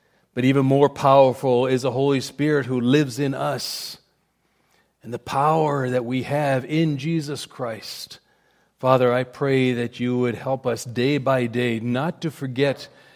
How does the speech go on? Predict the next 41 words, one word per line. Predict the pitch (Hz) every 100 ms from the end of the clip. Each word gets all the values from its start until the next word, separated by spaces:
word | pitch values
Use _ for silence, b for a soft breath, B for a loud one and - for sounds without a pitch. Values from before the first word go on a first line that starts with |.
| B -
and | 113 117
not | 151 165
to | 165
neglect | 143 139 120 131 143 - 135
the |
time | - - 139 139 127
of | 120 110
spending | - - 156 151
time | - 139 135 127
in | 123
your | 120 120
word. | 117 127 139 120
That's | 127 156 143
where | 131
we're | 127
gonna | 117 113 110
get | 120 151
that | 135 117 -
power. | 113 110 104
That's | 135 -
where | 131
we're | 120
gonna | 117 139
get | 113 151 -
that | 135 127
truth. | - 117 - B B
That's | 143 143
where | 151
your | 131
Holy | 139 147
Spirit | 123 - 151 160 123
is | 113 -
going | 127 131 123
to, | 131 117 B B
uh, | 123 120
g-, | 139
give | 135 147 131 156
a, | 156 123 135 147
enlighten | 135 127 160 139 143
our | 135
minds | 127 151 151 139 120 110